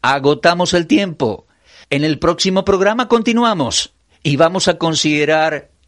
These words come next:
el corazón de la epístola de Pablo a Timoteo, porque todo esto se lo escribió para que supiese conducirse en la iglesia de Dios. Cerramos el programa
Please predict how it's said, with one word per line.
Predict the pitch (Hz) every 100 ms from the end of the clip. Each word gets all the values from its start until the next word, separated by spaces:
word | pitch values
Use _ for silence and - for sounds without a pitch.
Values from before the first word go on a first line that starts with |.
| -
el | 165 170 143
corazón | 165 156 151 208 202
de | 123
la | 117
epístola | 120 - 160 - 123 117
de | 117
Pablo | 101 127 131 139
a |
Timoteo, | 120 147 147 196 196 123 - _ _ _ _ -
porque | - 156 175
todo | - 247 240
esto | 233 226
se | 202 190
lo |
escribió | 180 - 202 202 208 135 143 143 _ _ -
para | 120 120
que | 123
supiese | 120 135 117 170 196 208
conducirse | 202 208 202 190 165 135 - 170 165 - _ _
en | 120 117
la | 120
iglesia | 120 123 127 - 104
de | 95 95
Dios. | 95 101 82 - - - -
Cerramos | - 131 160 247 277 262
el | 240
programa | 233 214 170 135 143 147